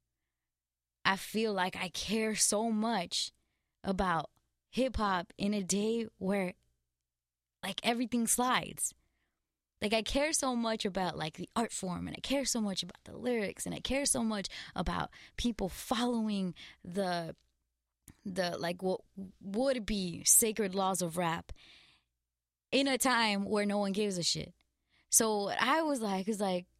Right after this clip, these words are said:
so what I was thinking is like, okay, then you go into a world where it matters. You go into a world where, where, like, your own world, your own make-believe, your own, like, part of your room, and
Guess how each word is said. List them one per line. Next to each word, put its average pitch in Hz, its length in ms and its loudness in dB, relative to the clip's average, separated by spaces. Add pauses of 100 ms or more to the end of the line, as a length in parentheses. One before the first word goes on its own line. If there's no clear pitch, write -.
(240)
so - 160 2
what 226 80 4
I 254 100 2
was 240 120 0
thinking 247 340 0
is 190 140 -2
like, 196 120 0
okay, 233 380 0 (280)
then 233 140 2
you 370 220 0
go 403 200 2
into 294 240 2
a 220 120 2
world 202 340 2
where 185 360 2 (260)
it 208 160 2
matters. 160 540 2
You 311 140 2
go 349 200 2
into 277 220 2
a 247 100 2
world 214 300 0
where, 180 280 -2 (400)
where, 180 600 0 (720)
like, 180 340 0
your 226 280 0
own 254 260 2
world, 175 240 -4
your 233 160 0
own 247 320 0
make-believe, 233 640 0
your 220 180 0
own, 220 480 0
like, 190 400 0 (1400)
part 233 320 2
of 208 180 0
your 214 220 2
room, 214 420 0
and 190 300 -2